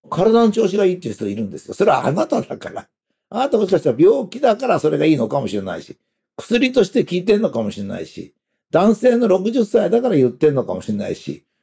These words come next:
わからないんですよね。まあ、それはそ-、「あ、そうかもしれないですね。それはそうでしょうね」とこう、僕も納得しますけど、それをこういうひばりクラブなんかで言うわけいきませんからね。<laughs> だから、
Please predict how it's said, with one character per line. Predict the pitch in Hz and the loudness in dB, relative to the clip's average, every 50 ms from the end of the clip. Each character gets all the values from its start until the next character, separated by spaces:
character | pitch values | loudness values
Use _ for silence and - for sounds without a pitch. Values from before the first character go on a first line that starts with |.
| _ - | _ -2
わ | - 131 143 156 156 | 0 2 2 0 -2
か | - - - - 453 | -4 -8 -10 -6 -2
ら | 440 277 - - | -2 -2 -2 0
な | - 160 | 0 0
い | 117 104 | 0 2
ん | 117 | 0
で | 101 87 | -4 -4
す | - - | -2 0
よ | 87 107 | 0 2
ね。 | 135 151 151 151 - _ _ _ _ _ _ _ _ _ _ _ _ | 2 2 0 0 -4 _ _ _ _ _ _ _ _ _ _ _ _
ま | - - | -4 -2
あ、 | |
そ | - - | 0 2
れ | 208 254 | 4 4
は | 202 190 | 2 2
そ-、 | - - - | 2 0 0
「あ、 | 151 | 2
そ | 135 - 214 | 2 2 2
う | 233 | 2
か | 240 165 | 2 -2
も | 127 | -2
し | 107 | -4
れ | 127 127 | -4 -2
な | 113 104 | -2 -2
い | 101 | -2
で | - | -2
す | - | -2
ね。 | 143 | -2
そ | - - 123 | 0 0 2
れ | 131 165 | 2 4
は | 196 175 147 - _ _ _ _ _ - | 4 2 2 -2 _ _ _ _ _ -2
そ | - 143 131 | 0 2 2
う | |
で | 117 101 | 2 0
し | - 85 | 0 -2
ょ | 82 | 0
う | |
ね」 | 110 156 175 | 2 2 2
と | - - - | 2 0 -2
こ | - 107 101 92 - - | -2 -2 -2 -2 -4 -8
う、 | _ _ _ | _ _ _
僕 | 151 156 139 127 | 0 0 2 2
も | 113 110 | 4 2
納 | 120 117 | 2 2
得 | 113 - 151 131 | 0 0 -2 -2
し | 120 143 | -2 -2
ま | 143 117 | -2 -2
す | - | -4
け | 101 | -6
ど、 | - - - - _ _ _ _ _ _ _ | -10 -10 -12 -16 _ _ _ _ _ _ _
そ | - 147 165 | 0 0 2
れ | 175 196 | 4 4
を | 226 254 214 - | 4 2 2 2
こ | 160 156 165 | 2 2 2
う | 160 | 4
い | 170 156 | 4 2
う | 139 | 0
ひ | 117 139 | -2 0
ば | 147 175 180 | 0 0 0
り | 220 247 208 | 0 -2 -2
ク | 247 269 | -2 0
ラ | 294 285 254 | 0 2 2
ブ | 214 175 | 2 2
な | 160 151 | 0 2
ん | 127 | 2
か | 127 127 127 | 2 2 4
で | 131 139 | 4 4
言 | 143 143 | 4 6
う | |
わ | 151 147 | 4 4
け | - 139 | 2 0
い | 123 - | -4 -4
き | - - | -4 -2
ま | - 147 | -2 -2
せ | - - 147 | -2 -2 -4
ん | 117 | -4
か | - 107 | -2 -2
ら | 90 92 117 | -2 0 0
ね。 | 156 180 - 98 - - _ _ _ _ _ _ - - 139 - _ _ | 0 0 0 -2 -4 -10 _ _ _ _ _ _ -8 -8 -8 -10 _ _
<laughs> | _ - - _ - 147 - _ _ _ _ _ | _ -20 -16 _ -12 -12 -12 _ _ _ _ _
だ | - 147 139 | -2 0 2
か | 131 123 | 2 2
ら、 | 113 104 101 - | 2 0 -2 -6